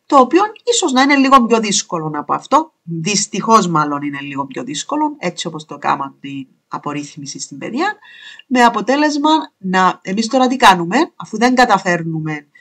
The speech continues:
να πείσουμε τα ότα των υπευθύνων, να,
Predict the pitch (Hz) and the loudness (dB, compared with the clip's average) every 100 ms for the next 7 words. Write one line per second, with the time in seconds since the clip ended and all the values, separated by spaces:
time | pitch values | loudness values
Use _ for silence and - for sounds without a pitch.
0 | - _ 151 165 165 190 190 180 180 170 | -20 _ 0 2 2 -2 -4 -2 -2 -2
1 | 160 156 156 151 165 190 190 165 160 156 | -2 0 2 4 6 4 4 -2 0 -6
2 | 147 147 151 147 151 - - 196 180 160 | -8 -14 -10 -8 -8 -10 -8 -4 -2 -2
3 | 147 151 151 147 | -2 -6 -4 -4